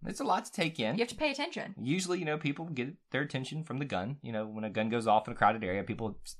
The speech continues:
Speaker 1: tend to look up at
Speaker 2: Yeah.
Speaker 1: least, if not
Speaker 2: Yeah.
Speaker 1: run, which, you know, there was l-, inclination at one time for me maybe to run at some point, but <laughs>
Speaker 2: So think about, uh, the gun in indoor track.
Speaker 1: Yeah, that's probably
Speaker 2: It's
Speaker 1: not,
Speaker 2: very loud.
Speaker 1: that's not fun.
Speaker 2: It's
Speaker 1: <laughs>
Speaker 2: very, very,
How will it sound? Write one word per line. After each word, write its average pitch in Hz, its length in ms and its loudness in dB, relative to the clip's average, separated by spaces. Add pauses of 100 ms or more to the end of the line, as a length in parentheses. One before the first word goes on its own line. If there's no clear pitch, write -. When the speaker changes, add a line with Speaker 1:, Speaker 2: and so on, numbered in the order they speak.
(140)
Speaker 1:
tend 107 160 0
to 101 80 -2
look 107 180 0
up 92 180 2
at - 120 -6
Speaker 2:
Yeah. - 100 2
Speaker 1:
least, - 200 -4
if 101 100 -6
not 101 180 6
Speaker 2:
Yeah. 226 100 6
Speaker 1:
run, 92 280 0 (180)
which, - 400 -8
you 95 80 -8
know, 87 240 -4 (100)
there 98 180 -2
was 92 180 -2
l-, 104 80 -2
inclination 104 720 -2 (240)
at 98 120 -10
one 101 200 -2
time 92 240 0
for 98 80 -6
me 92 160 -2
maybe 92 160 -2
to 85 60 -6
run 90 180 -4
at - 100 -14
some 92 160 -6
point, 101 280 -4
but 240 140 -2 (280)
<laughs> 165 160 6 (600)
Speaker 2:
So 262 140 6
think 294 260 2
about, 269 300 12 (140)
uh, 208 160 8 (220)
the 202 100 6
gun 196 300 8
in 185 140 0
indoor 202 320 0
track. - 380 -6 (360)
Speaker 1:
Yeah, 208 380 0
that's 160 160 -2
probably 160 500 -4 (160)
Speaker 2:
It's 214 120 2
Speaker 1:
not, - 80 -2
Speaker 2:
very 202 300 2
loud. 104 220 -4
Speaker 1:
that's 156 160 2
not 156 160 0
fun. 123 340 -2
Speaker 2:
It's 196 1120 6
Speaker 1:
<laughs> - 20 -
Speaker 2:
very, 226 320 8
very, 180 460 -2